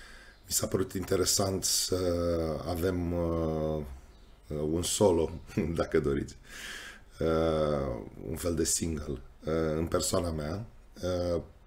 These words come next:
pe altă, cu o altă pălărie, se întâmplă să fiu consultant politic și, uh, cred că am puțin experiență în a vă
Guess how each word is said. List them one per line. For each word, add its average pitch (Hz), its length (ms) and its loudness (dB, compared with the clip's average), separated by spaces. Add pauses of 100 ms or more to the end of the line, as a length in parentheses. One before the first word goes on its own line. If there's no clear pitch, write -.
(140)
pe - 100 4
altă, 95 680 8 (480)
cu - 80 8
o 101 60 10
altă 90 220 4
pălărie, 82 760 2
se - 240 -2 (240)
întâmplă 85 380 0
să 87 120 -2
fiu 90 140 -2
consultant 87 460 -2
politic 69 480 -6 (560)
și, 82 1200 0
uh, 82 420 -2
cred - 260 -2
că 87 480 2
am 90 300 0
puțin - 420 0
experiență 85 760 -2
în 80 80 -2
a 85 140 0
vă 80 500 2